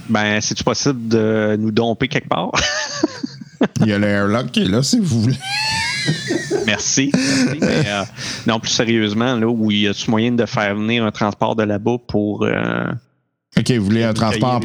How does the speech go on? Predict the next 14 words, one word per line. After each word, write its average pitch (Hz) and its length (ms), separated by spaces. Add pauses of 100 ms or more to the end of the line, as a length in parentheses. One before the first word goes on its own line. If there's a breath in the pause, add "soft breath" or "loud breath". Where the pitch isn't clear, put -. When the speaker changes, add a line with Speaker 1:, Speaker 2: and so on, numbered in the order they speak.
Speaker 2:
provenance 110 320
de 107 60
la, 92 360
de 92 100
la, 90 380
de 101 40
la - 0 (600 loud breath)
Speaker 1:
de - 120
la 95 80
Speaker 2:
station 104 320
Speaker 1:
station 110 400
Speaker 2:
spatiale ? - 40
Speaker 1:
spatiale, 120 260 (240)
ouais. 208 140